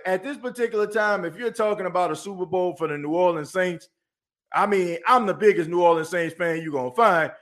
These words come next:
but that's wishful thinking. For the Saints to make the playoffs, you know what I'm saying? Like,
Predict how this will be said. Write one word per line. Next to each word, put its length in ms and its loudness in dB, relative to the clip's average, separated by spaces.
but 120 0
that's 200 4
wishful 320 0
thinking. 340 -4
For 100 2
the 100 2
Saints 300 0
to 80 0
make 200 2
the 60 -2
playoffs, 680 4
you 120 0
know 100 8
what 100 0
I'm 60 -6
saying? 260 0
Like, 380 0